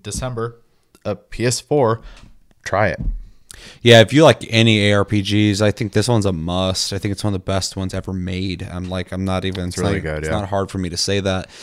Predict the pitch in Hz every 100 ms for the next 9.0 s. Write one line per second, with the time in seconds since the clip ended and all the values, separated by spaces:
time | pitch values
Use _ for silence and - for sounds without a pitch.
0 | - - - 117 120 113 113 190 247 -
1 | 190 170 - 139 131 95 92 - 101 110
2 | 110 104 101 95 113 - - 117 110 120
3 | - 104 113 107 104 101 98 101 95 -
4 | 98 95 90 98 95 90 98 95 87 92
5 | 92 98 - 104 104 92 98 95 95 -
6 | 98 95 92 87 92 92 92 90 90 87
7 | 87 85 85 85 - 71 71 _ - -
8 | - _ 92 95 98 82 92 92 90 65